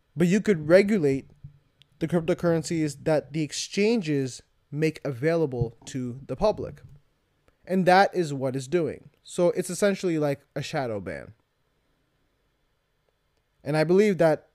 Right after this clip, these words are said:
this is one of the ways that ninety-nine percent of cryptocurrencies will eventually fail. Because after this lawsuit, there will be a new standard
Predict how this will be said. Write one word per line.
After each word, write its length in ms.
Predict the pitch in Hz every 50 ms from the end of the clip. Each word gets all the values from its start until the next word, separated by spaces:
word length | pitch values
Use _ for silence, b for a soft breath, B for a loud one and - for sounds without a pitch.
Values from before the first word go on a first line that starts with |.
| _ _ _ _ _ _ -
this 340 | 135 110 170 170 170 - -
is 260 | 202 202 185 175 175
one 340 | 139 139 120 135 160 165 190
of 80 | 202
the 80 | 202 208
ways 640 | 208 233 233 202 165 131 117 87 80 - - _ _ _ _ _ _ _ _ _ _ _ _
that 240 | - 135 170 151 151
ninety-nine 760 | 156 151 156 160 160 165 180 185 220 214 208 196 180 175 175
percent 400 | - - 175 - - 175 160 -
of 200 | - 117 131 -
cryptocurrencies 880 | - 165 151 151 160 160 - - 180 175 170 147 - 120 117 117 113 113 - _ _ _ _
will 380 | - 95 117 120 123 135 156 - -
eventually 640 | 143 127 131 113 110 110 - 123 127 135 147 156 -
fail. 480 | _ _ - - 214 190 151 104 90 - _ _ _ _ _ _ _ _ _ _ _ _ _ _ _ _ _ _ _ _ _ _ _ _ _ _ _ _ _ _ _ _ _ _ _
Because 220 | - 170 175 156
after 320 | - - 156 196 - 220 214
this 240 | 190 202 196 - 170
lawsuit, 680 | 175 185 190 262 254 - - 139 127 110 95 - - - _ - - - - - - -
there 140 | - 139 175
will 100 | 180 185
be 160 | 180 196 202
a 100 | - 165
new 360 | 165 160 156 165 180 208 233 233
standard 920 | - - - - - _ 220 220 233 240 220 185 139 123 98 78 52 -